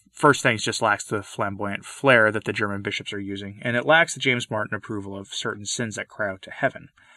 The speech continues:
But Mueller's message is rather clear here. Francis should intervene because it is his duty to intervene. Now, that's a novel approach. Maybe it'll work this time.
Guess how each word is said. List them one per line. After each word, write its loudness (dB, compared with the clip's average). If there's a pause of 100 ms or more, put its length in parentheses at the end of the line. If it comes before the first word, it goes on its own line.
(220)
But -8
Mueller's 8
message 2
is -4
rather -6
clear 2
here. -8 (640)
Francis 4
should 4
intervene 0
because -2
it -2
is -4
his -8
duty 0 (200)
to -8
intervene. -4 (1000)
Now, -6
that's -2
a 4
novel 6
approach. 4 (500)
Maybe 4
it'll 6
work 0
this -14
time. -12